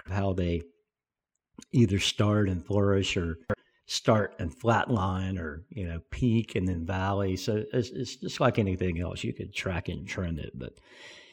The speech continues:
anyway, um, so tell us what the life of, of, uh, you know, like, how do you roll through your day? Like,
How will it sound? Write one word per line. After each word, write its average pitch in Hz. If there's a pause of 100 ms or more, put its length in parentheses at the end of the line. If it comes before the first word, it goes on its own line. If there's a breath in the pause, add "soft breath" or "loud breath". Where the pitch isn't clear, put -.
(440 loud breath)
anyway, 123 (220)
um, 123 (220)
so 135
tell 160
us 156
what 131
the 113
life 110
of, 101
of, 95
uh, 87 (400)
you 104
know, 90
like, 92
how 117
do 139
you 123
roll 113
through 117
your 95
day? 95
Like, 90